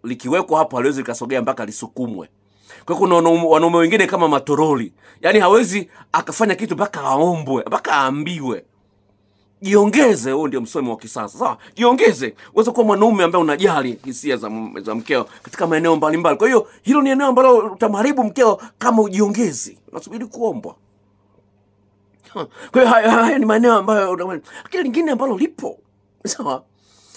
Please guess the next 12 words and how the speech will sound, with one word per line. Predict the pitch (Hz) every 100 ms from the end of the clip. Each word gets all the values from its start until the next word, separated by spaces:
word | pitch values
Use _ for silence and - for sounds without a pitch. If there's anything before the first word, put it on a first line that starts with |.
| - _
Mara | 247 247
ngapi | 320 311
unamsifia | 220 175 180 - 190
mkeo? | 143 - 160 98 - _ _ _ _ _ _ _ _ _ _ - -
Unajivunia | 190 185 185 143 202 240 175
kuwa | - 156
na | 131
mkeo | 120 -
kwamba | 160 139 127
nampenda | 104 - 180 131
mke | 113 90
wangu. | 87